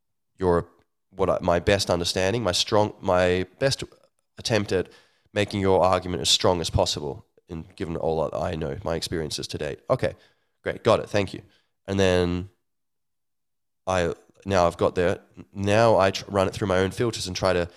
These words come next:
see, does it, what does it match in what I already believe, and then what contradicts it, both within itself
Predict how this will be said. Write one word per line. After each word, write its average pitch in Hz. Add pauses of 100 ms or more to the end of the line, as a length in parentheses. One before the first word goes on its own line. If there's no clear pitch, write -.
(240)
see, 101
does 92
it, 90
what 101
does 95
it 76
match 95
in 92
what 92
I 87
already 90
believe, 90
and 92
then 90
what -
contradicts 95
it, 151 (220)
both 90
within 101
itself 127